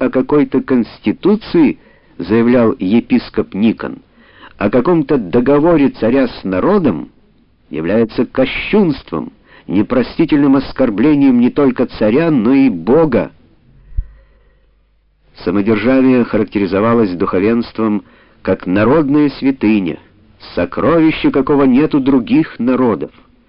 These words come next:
«Кто осмелится, — говорилось на страницах официального органа Русской Православной Церкви о царизме, — говорить об ограничении его, тот наш враг и изменник».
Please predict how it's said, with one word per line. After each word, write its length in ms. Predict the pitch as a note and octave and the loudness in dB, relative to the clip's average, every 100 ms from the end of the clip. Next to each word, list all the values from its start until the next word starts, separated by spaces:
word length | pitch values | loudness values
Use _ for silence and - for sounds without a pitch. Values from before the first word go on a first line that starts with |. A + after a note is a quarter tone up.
| _ _ _ | _ _ _
«Кто 540 | - _ - A#2+ C#3+ - | -20 _ -2 0 0 -2
осмелится, — 1040 | C3 C3+ - E2 G2+ C3+ B2+ - - F2+ - | -6 -6 -8 -4 0 2 0 -4 -6 -6 -4
говорилось 500 | F2 F#2+ G#2 F2+ F#2 | -4 0 0 -2 -6
на 100 | F2 | -8
страницах 580 | - F#2+ G2+ F#2+ F#2 F2 | -6 -4 -4 -4 -6 -8
официального 580 | - - F#2+ F#2 F2 | -8 -4 -4 -2 -2
органа 360 | G2 F2+ E2 D#2+ - - | -2 -4 -4 -6 -10 -10
Русской 380 | - F#2+ - E2 | -6 -6 -6 -6
Православной 580 | D#2+ D#2+ - F#2+ F2 D#2+ | -4 -6 -4 -4 -4 -6
Церкви 540 | - A#2 A2 A2 G#2 - - | -2 -2 0 -2 -4 -8 -12
о 100 | E2 | -10
царизме, — 580 | E2 F#2 G2 E2+ F2 D#2 - - - | -6 -4 -4 -4 -6 -10 -14 -20 -14
говорить 640 | - G2+ A2+ A2 B2+ D3 - | -4 0 2 2 4 2 0
об 140 | A#2 | 0
ограничении 920 | A#2+ A2+ B2 B2+ A2 A#2 D3+ F3+ F#3+ E3+ | 0 0 2 2 0 0 0 0 0 0
его, 360 | D3 G2 C#2+ _ _ _ - - - | 0 0 -4 _ _ _ -20 -20 -6
тот 300 | - C#3+ - | 0 0 0
наш 440 | G2+ A2 D3+ - A#2+ | 0 2 2 0 -4
враг 480 | G2+ G2+ D3 D#3+ | -2 0 0 0
и 160 | D3+ D3 | 0 0
изменник». 720 | G2+ F#2 C3+ D3 A2+ D2+ - | 0 0 0 0 -2 -6 -14